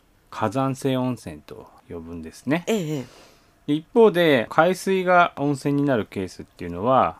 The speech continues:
Speaker 1: あの、大きく三つあって、
Speaker 2: ええ。
Speaker 1: 一つは、大昔に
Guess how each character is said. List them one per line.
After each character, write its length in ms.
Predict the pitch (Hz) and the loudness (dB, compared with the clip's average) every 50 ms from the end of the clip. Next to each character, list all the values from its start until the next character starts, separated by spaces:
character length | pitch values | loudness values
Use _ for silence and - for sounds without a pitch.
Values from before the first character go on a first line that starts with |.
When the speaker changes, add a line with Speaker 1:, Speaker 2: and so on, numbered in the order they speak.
| - _ | -12 _
Speaker 1:
あ 80 | - 92 | -10 -10
の、 200 | 87 95 107 107 | -8 -6 -6 -6
大 40 | 104 | -8
き 120 | - - | -10 -14
く 100 | - - | -12 -10
三 200 | 82 80 80 80 - | -10 -10 -10 -12 -16
つ 160 | - - 95 | -10 -6 -4
あ 80 | 87 87 | -4 -4
っ 60 | 87 | -6
て、 420 | - _ _ 156 151 123 92 87 85 | -10 _ _ 0 2 2 2 0 -2
Speaker 2:
え 40 | 196 190 143 | -4 -6 -8
え。 60 | 131 - _ _ _ _ _ _ _ _ _ | -10 -14 _ _ _ _ _ _ _ _ _
Speaker 1:
一 180 | _ - 160 151 | _ -4 -4 -4
つ 180 | - - - 151 | -4 -4 -4 2
は、 400 | 170 196 190 165 131 92 87 - _ _ _ _ _ _ - - | 6 8 8 10 8 8 6 0 _ _ _ _ _ _ -10 0
大 220 | 143 147 156 156 | 2 4 4 6
昔 460 | 156 156 143 135 117 95 - - - 90 | 4 2 2 0 -2 -4 -4 -8 -6 -4
に 340 | 101 117 117 104 87 80 | 0 0 0 0 -2 -4